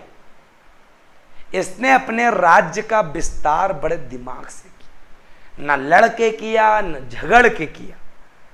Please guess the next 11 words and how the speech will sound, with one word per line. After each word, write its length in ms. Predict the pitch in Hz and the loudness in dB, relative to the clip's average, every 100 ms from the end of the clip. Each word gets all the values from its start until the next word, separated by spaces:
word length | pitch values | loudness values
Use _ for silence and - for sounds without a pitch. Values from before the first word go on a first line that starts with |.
| - - | -14 -6
बहुत 400 | - 170 196 233 | -2 0 -2 -6
ही 60 | 202 | -4
ज्यादा 380 | 147 143 151 185 | 0 2 2 -2
दिमाग 440 | 131 131 135 139 | -2 -4 -2 -2
से 200 | - - | -4 -8
किया। 260 | - - - - - - _ - - - - | -8 -12 -20 -20 -20 -20 _ -20 -20 -16 -6
कैसे? 460 | 139 147 - 175 139 - - - - - | -4 -4 -6 -10 -10 -16 -18 -16 -16 -14
सब 240 | - 196 190 | -2 2 2
लोग 260 | 185 185 - | 2 -4 -2
चाहत 360 | 160 165 175 | 0 0 -2
हो 220 | 143 127 | -6 -8